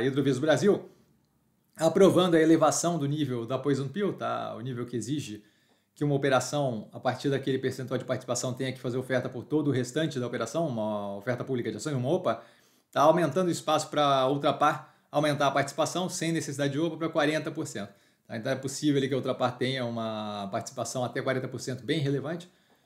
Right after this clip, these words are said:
é, podendo opinar na operação sem ter que fazer a oferta de compra pra todos os sessenta por cento restantes. Ativos que eu tô observando mais de perto, com base no fechamento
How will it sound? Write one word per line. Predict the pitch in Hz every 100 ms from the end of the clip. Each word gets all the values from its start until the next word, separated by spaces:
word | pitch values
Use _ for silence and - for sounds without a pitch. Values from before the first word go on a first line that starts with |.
| _ -
é, | 147 139 135 131 127 127 120
podendo | 147 160 185 165
opinar | 135 135 127 135
na |
operação | 127 139 143 170 170
sem | 165 165
ter | 151 143
que |
fazer | 139 113 127 131 - _ _ -
a | 123
oferta | 127 139 147 143
de | 123
compra | 135 139 139
pra | 131
todos | 147 131
os | 123
sessenta | 135 - 139 131
por |
cento | - 127
restantes. | 139 139 101 - - _ _ -
Ativos | 190 185 - 277 233 220
que |
eu |
tô | 208
observando | 202 185 202 202
mais | 180
de |
perto, | 165 185 151
com | -
base | 190 185 175
no |
fechamento | 175 170 170 160 135